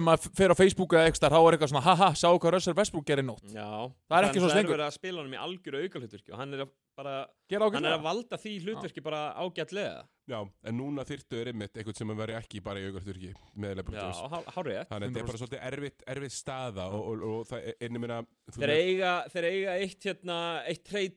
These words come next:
Speaker 2: inni.
Speaker 3: Þeir eiga eitt Hail Mary trade inni, það er alveg rétt. Og munu,
Speaker 2: Og
Speaker 3: munu, munu swing for the fences.
Speaker 2: Eh,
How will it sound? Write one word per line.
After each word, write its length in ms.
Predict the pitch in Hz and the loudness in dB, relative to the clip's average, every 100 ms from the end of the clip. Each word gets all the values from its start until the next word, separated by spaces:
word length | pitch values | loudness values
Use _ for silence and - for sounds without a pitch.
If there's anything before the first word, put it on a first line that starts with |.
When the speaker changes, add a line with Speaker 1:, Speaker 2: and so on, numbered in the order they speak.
| 147 | -8
Speaker 2:
inni. 220 | 107 98 _ _ - | -8 -14 _ _ -12
Speaker 3:
Þeir 100 | 110 | -8
eiga 180 | 120 131 | -6 -8
eitt 120 | 131 131 | -8 -10
Hail 180 | 131 127 | -8 -6
Mary 220 | 127 120 | -8 -8
trade 280 | 120 113 95 | -8 -8 -8
inni, 140 | 85 | -10
það 160 | 98 101 | -8 -6
er 60 | 98 | -4
alveg 100 | 98 | -6
rétt. 160 | 95 - _ - | -8 -12 _ -10
Og 100 | 101 | -8
munu, 240 | 104 107 | -6 -6
Speaker 2:
Og 60 | 107 | -6
Speaker 3:
munu, 260 | 113 113 113 | -6 -6 -4
munu 420 | 107 113 117 113 - | -4 -4 -6 -8 -10
swing 380 | - 120 123 - | -8 -6 -8 -10
for 220 | 120 107 | -10 -8
the 140 | 104 - | -8 -10
fences. 680 | - 120 117 - 85 - - _ _ | -12 -8 -8 -10 -14 -16 -20 _ _
Speaker 2:
Eh, 60 | _ | _